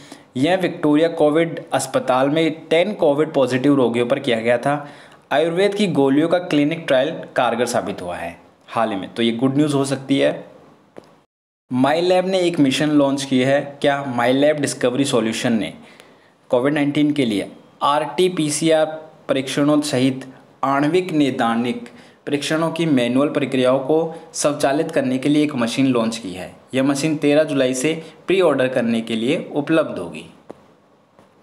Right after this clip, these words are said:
भारत की पहली एनपीएनटी अनुरूप drone flight eight दो सौ remotely pilot aircraft system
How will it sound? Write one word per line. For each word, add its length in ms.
भारत 280
की 120
पहली 640
एनपीएनटी 1000
अनुरूप 380
drone 260
flight 420
eight 300
दो 200
सौ 420
remotely 840
pilot 680
aircraft 1000
system 540